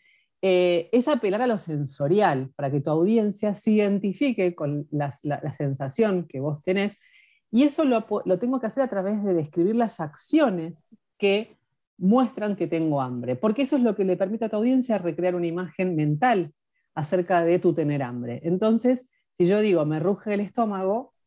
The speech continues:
se entiende que estoy muerta de hambre, ¿no? Eh, entonces, esa es, en, en principio, la principal diferencia, ¿no? Entre, entre declamar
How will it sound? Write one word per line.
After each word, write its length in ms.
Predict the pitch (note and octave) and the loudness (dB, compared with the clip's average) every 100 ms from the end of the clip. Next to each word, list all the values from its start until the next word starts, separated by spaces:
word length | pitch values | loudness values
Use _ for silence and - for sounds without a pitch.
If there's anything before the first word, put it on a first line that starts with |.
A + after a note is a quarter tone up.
| _ _ _ | _ _ _
se 140 | - G#3 | 0 2
entiende 400 | G#3+ A3+ A#3 - | 4 4 2 0
que 240 | F3+ F#3+ | 0 0
estoy 220 | E3 - | -4 -6
muerta 260 | C#3+ C#3 C3+ | -4 -4 -4
de 120 | A#2 | -6
hambre, 200 | A2 C#3 _ _ _ - | -12 -18 _ _ _ -6
¿no? 320 | G#3+ D4 - | -2 -2 -2
Eh, 340 | F#3+ F#3 F3+ F#3 | 2 4 4 2
entonces, 400 | G3+ C4 C4+ - _ _ _ _ _ | 2 2 2 -2 _ _ _ _ _
esa 260 | C4+ D4+ D#4+ | 2 2 0
es, 80 | - | 0
en, 180 | G#3 - | -2 0
en 160 | G#3+ G#3 | 2 2
principio, 320 | B3 A4 G#4+ | 2 2 2
la 180 | A3+ F3+ | 2 0
principal 640 | F3+ F3 F3 - F3+ G#3 | 0 0 -2 -2 0 0
diferencia, 640 | G3 F#3 E3 C#3+ C3 - C#3 | 0 -2 -2 -2 -4 -8 -4
¿no? 160 | G3+ | 0
Entre, 440 | A3+ F#3+ F3+ F3+ - | 2 2 4 4 2
entre 420 | F3 F3 F3 F3 | -2 0 0 0
declamar 680 | D#3+ F3 F3 F#3+ F#3+ B3+ G4 | 2 2 2 0 2 0 -2